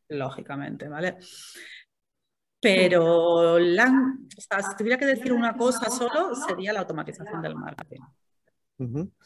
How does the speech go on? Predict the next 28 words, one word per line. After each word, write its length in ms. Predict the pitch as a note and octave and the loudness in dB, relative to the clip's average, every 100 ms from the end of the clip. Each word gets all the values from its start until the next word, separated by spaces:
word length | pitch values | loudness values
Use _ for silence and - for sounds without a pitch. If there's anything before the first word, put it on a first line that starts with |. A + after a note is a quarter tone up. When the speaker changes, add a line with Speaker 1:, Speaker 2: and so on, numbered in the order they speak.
| - _ - _ _ _ _ _ _ | -20 _ -20 _ _ _ _ _ _
Speaker 2:
¿Y 140 | F3 B2+ | -6 0
canales, 460 | C3 C3+ D#3 D#3 | 2 4 2 2
aparte 300 | C#3+ C#3+ C#3+ | 0 -2 0
de 80 | C#3+ | 0
LinkedIn, 400 | D3 E3 D#3+ E3 | 0 -2 -2 0
qué 80 | C#3 | -4
otros 160 | B2+ | -6
canales 400 | - A#2+ A#2 A2+ | -10 -6 -4 -6
utilizáis, 640 | A2 A2 G#2+ A2 B2+ C3+ - | -8 -10 -8 -6 -6 -6 -8
eh, 220 | G#2 G2+ | -6 -6
Ainhoa? 340 | G#2 G#2+ D3 F3+ _ B2+ G#2+ _ - _ _ _ _ _ _ _ _ _ - | -8 -8 -8 -10 _ -12 -12 _ -20 _ _ _ _ _ _ _ _ _ -6
Speaker 1:
Cada, 1000 | F3 D#3+ E3 D#3 D3 D3 - - - - _ | -4 -2 -2 -2 -4 -6 -6 -10 -14 -18 _
cada, 560 | - E3 E3 D#3 D#3+ D#3+ | -8 -4 0 0 -2 -6
o 80 | - | -8
sea, 160 | F#3 | -6
quiero 140 | F#3 E3+ | -6 -6
decir, 120 | F3+ | 0
cada 140 | E3 | 0
estrategia 340 | D#3+ F3 F3+ G3 | 0 -4 -4 -2
tiene 160 | F3+ | -2
su 220 | F3 E3+ | -2 -2
canal 480 | E3+ D#3 F3+ D3 - | 0 4 4 4 0
y 80 | F3 | -2
no 160 | E3+ E3 | 0 0
es 160 | D#3+ | 2
única. 340 | G3 E3 - - | 2 2 -2 -8
O 300 | - - _ | -10 -18 _
sea, 260 | - D3+ | 0 0